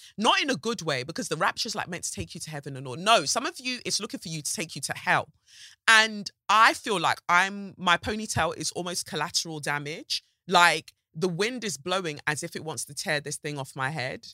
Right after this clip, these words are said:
And I didn't even attach it properly. And I recently, well, just before coming to the studio to,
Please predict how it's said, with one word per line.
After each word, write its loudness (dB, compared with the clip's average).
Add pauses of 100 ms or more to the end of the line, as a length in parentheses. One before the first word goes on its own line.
(280)
And 8
I 8
didn't -2
even -6
attach -4
it -14
properly. -12 (240)
And 6
I 8
recently, -4
well, -2
just -4
before -6
coming -4
to -4
the -2
studio -2
to, -2